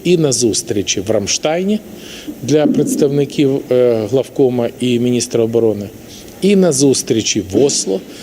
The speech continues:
де будуть, е, збиратися міністри закордонних справ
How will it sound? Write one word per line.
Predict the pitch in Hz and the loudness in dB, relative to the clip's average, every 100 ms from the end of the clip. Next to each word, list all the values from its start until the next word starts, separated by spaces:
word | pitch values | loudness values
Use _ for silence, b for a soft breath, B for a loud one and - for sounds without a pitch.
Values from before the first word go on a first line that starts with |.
| B - | B -6
де | 120 | -2
будуть, | 143 147 143 143 139 - - - | 0 0 0 0 -2 -10 -14 -8
е, | 139 127 123 120 117 104 - 131 | -2 0 2 4 2 0 -6 -8
збиратися | 120 135 135 131 131 - | -4 -2 -2 -2 -2 -2
міністри | 127 139 131 - 120 | -2 -2 -2 -2 -2
закордонних | 113 - 117 120 117 117 | -2 -4 -2 -2 -2 -4
справ | - - - 113 | -8 -10 -4 -2